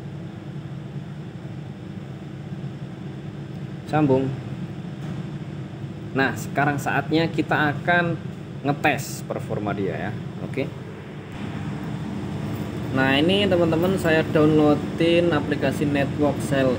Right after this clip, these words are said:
Info Lite. Jadi di sini kita bisa melihat seberapa kuat signal wifi-nya. Ini main sebelas ya, itu di hijau, itu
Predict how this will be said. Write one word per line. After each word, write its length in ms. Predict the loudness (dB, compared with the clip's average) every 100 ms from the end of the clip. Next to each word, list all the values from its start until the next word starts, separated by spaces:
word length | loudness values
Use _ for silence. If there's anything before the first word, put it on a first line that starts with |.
| 4
Info 400 | 2 2 2 4
Lite. 320 | 4 2 2
Jadi 160 | 0 0
di 80 |
sini 200 | 0 0 2
kita 240 | 2 2
bisa 240 | 2 2 2
melihat 480 | 2 2 2 0 0
seberapa 400 | 0 2 2 2 0
kuat 240 | 2 2 0
signal 480 | -2 -2 0 0 0
wifi-nya. 720 | 2 0 0 0 0 0 0 0
Ini 160 | 2 2 2 2
main 320 | 2 2 2 0
sebelas 480 | -2 0 2 2 2
ya, 160 | 2
itu 160 | 2 0 -2
di 80 | -2
hijau, 320 | -2 0 0 0
itu 200 | 0